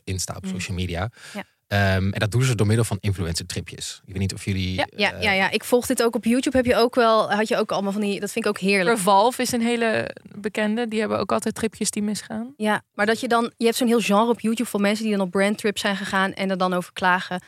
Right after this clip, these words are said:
Speaker 3: En, en dat is ook heerlijk om in te verdwijnen van,
Speaker 2: <laughs>
Speaker 3: gewoon van hoe, wat er allemaal
Speaker 1: Ja.
Speaker 3: slecht was. En
Speaker 1: As we speak, volgens mij zijn
Speaker 3: Ja.
Speaker 1: onze Nederlandse, eh, TikTokkers
Speaker 2: Nee, ze zijn al terug.
Speaker 1: Zijn ze al terug met
Speaker 2: Ja.
Speaker 1: New York Pizza?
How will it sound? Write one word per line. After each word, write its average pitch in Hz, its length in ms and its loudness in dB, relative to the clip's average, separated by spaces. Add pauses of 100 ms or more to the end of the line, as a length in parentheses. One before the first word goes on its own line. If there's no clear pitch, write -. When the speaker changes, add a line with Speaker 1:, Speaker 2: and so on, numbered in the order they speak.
(300)
Speaker 3:
En, 185 220 -2
en 180 300 -4
dat 196 160 -8
is - 100 -10
ook - 140 -8
heerlijk 175 300 -6
om 170 160 -6
in 175 140 -12
te 170 60 4
verdwijnen 175 560 0
van, 170 120 -4
Speaker 2:
<laughs> 269 160 -2
Speaker 3:
gewoon 170 180 -6
van 175 140 -2
hoe, 202 140 0
wat 190 140 2
er 196 60 4
allemaal 185 180 2
Speaker 1:
Ja. 127 60 4
Speaker 3:
slecht - 200 0
was. 170 220 0
En 175 120 0
Speaker 1:
As 175 120 4
we 147 120 4
speak, 160 320 2
volgens 117 260 2
mij 110 180 4
zijn 107 140 2
Speaker 3:
Ja. 110 60 0
Speaker 1:
onze 110 160 2
Nederlandse, 110 880 4
eh, 95 380 0
TikTokkers 95 540 0
Speaker 2:
Nee, 247 140 2
ze - 100 -2
zijn 392 120 6
al 415 80 4
terug. 392 400 0
Speaker 1:
Zijn 165 120 2
ze 202 60 4
al 202 60 2
terug - 280 0
met 143 120 4
Speaker 2:
Ja. 165 60 4
Speaker 1:
New 165 80 4
York 135 140 0
Pizza? 135 420 0